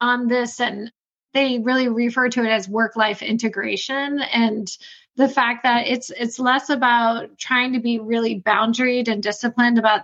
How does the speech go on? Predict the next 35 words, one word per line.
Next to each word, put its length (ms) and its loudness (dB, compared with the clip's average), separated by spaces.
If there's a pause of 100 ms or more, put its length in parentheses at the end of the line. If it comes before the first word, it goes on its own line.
"This 200 -2
is 260 -2
my 180 2
working 340 -2
hours 320 -2
and 160 -6
this 200 -6
is 120 -4
my 160 0
life," 540 0
you 140 0
know, 100 0
especially 440 0
if 120 0
you're 100 0
remote, 380 0
it's 120 -12
hard 320 -2
to 120 -6
do 240 -4
that. 380 2 (920)
But 180 4
it's, 300 0
it's 240 -2
really 360 2
just 420 -4 (240)
allowing 580 0
a 120 -2
little 240 2
bit 160 0
more 320 0
fluidity, 840 -2
and 240 0
then 140 0
also 480 -2